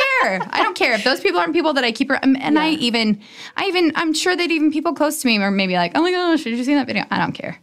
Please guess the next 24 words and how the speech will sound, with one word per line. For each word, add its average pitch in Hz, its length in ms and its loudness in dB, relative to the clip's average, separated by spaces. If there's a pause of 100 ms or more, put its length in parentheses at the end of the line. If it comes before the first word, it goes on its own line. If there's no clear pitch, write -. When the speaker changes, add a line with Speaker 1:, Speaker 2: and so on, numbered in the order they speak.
Speaker 2:
You 214 140 2
don't 190 140 -2
care. - 160 -12
Speaker 1:
I 214 120 0
literally 247 600 0
don't 170 160 -2
care. - 300 -6 (180)
Speaker 2:
I 269 80 -4
love 294 160 0
it. 214 220 -6
Did 254 140 2
it 269 40 2
Speaker 1:
It's 247 80 -2
Speaker 2:
take 277 120 -2
Speaker 1:
freeing. 381 240 2
Speaker 2:
you 453 40 0
a 453 60 0
minute 480 160 -2
to 415 100 -4
get 392 120 -2
Speaker 1:
It's 220 100 -2
Speaker 2:
there, 381 80 0
though? 392 60 2
Speaker 1:
freeing, 226 260 0